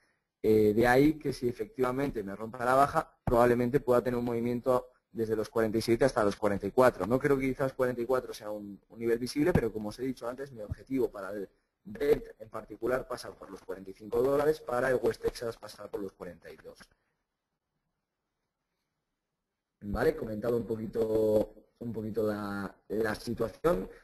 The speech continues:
Eh, no sé si hay por ahí volando alguna duda, algo que nos quede por, por comentar.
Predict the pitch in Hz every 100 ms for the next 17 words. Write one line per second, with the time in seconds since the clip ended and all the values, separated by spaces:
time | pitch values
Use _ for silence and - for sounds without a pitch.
0 | _ - 104 110 107 113 131 143 151 147
1 | 139 135 135 127 127 127 120 113 117 110
2 | 147 151 147 127 117 117 - 123 117 113
3 | 110 110 107 107 104 98 104 107 - 104
4 | 104 104 104 107 147 165 - -